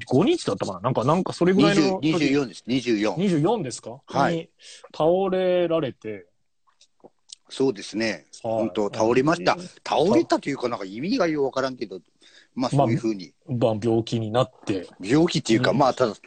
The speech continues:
Speaker 1: うん。
Speaker 2: まあね。
Speaker 1: うん、うん。病気っていう、
Speaker 2: うん。
Speaker 1: な-、どういうんでしょうね、こういうのね。なんかわかんないけど。
Speaker 2: うん。
Speaker 1: まあ、まあ、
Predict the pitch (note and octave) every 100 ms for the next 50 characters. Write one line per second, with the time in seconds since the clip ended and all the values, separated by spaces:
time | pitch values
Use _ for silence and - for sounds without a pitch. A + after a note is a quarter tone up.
0 | _ A#2+ A2+ - - - G#2+ F#2 E2 G2+
1 | A2 A#2 A#2+ A#2 G3+ D#3 B2+ A#2+ A2+ G#2+
2 | G#2+ - _ _ - E3 F4+ - G4 D4
3 | G#3+ E3+ C#3+ B2+ B2 C#3 E4 A#4+ G#3 C#3
4 | A#2+ D#3 D3+ C3 A#2 B2+ D#3 - _ _
5 | _ _ _ _ C#3+ A#2+ G#2 G#2 G#2+ G#2
6 | F#2+ G2+ - C#3+ C#3+ D3